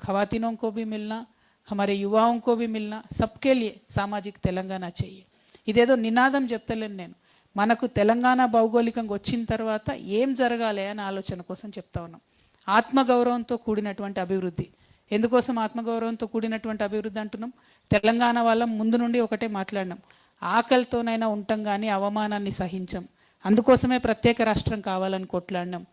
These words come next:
మరి ఇవాళ ఎక్కడుంది ఆత్మగౌరవం? గౌరవం లభిస్తుందా? అందరికీ దొరుకుతుందా?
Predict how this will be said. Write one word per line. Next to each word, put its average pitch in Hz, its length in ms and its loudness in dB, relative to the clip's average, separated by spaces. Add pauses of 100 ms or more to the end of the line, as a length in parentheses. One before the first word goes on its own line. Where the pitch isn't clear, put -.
(400)
మరి 202 160 -4
ఇవాళ 208 240 4
ఎక్కడుంది 233 420 0
ఆత్మగౌరవం? 226 580 -8 (380)
గౌరవం 214 400 4
లభిస్తుందా? 214 600 -2 (420)
అందరికీ 220 500 -2
దొరుకుతుందా? 214 540 -6